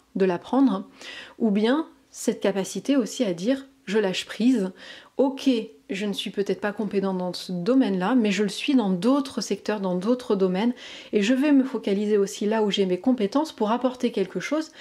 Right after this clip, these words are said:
parce que c'est dans ce domaine-là que je peux apporter quelque chose.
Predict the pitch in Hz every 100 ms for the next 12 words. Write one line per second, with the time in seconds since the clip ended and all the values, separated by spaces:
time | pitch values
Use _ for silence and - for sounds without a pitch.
0 | - - - 214 - 269 269 202 254 294
1 | 262 208 214 214 285 285 196 220 - 269
2 | 233 196 196 - 202 190 185 180 - 180
3 | -